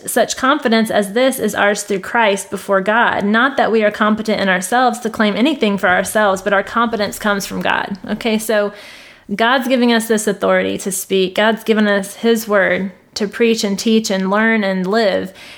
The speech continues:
And we have that authority through him alone, not, nothing of ourselves, okay? So, and he's given us that by his Spirit. And,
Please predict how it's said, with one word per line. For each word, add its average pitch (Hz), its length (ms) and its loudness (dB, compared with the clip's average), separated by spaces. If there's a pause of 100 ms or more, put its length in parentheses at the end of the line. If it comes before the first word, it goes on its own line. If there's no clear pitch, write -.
(140)
And 202 560 0 (640)
we 240 240 0
have 226 340 0
that 214 180 2
authority 208 400 0
through 214 380 -2
him 214 200 2
alone, 180 500 0
not, 208 300 0
nothing 214 360 2
of 190 100 2
ourselves, - 540 -2
okay? 208 280 0
So, 202 380 2 (680)
and 208 100 2
he's 202 160 2
given 226 220 4
us 214 300 2 (140)
that 196 240 0
by 190 100 2
his 185 180 -4
Spirit. 190 400 0
And, 196 220 -2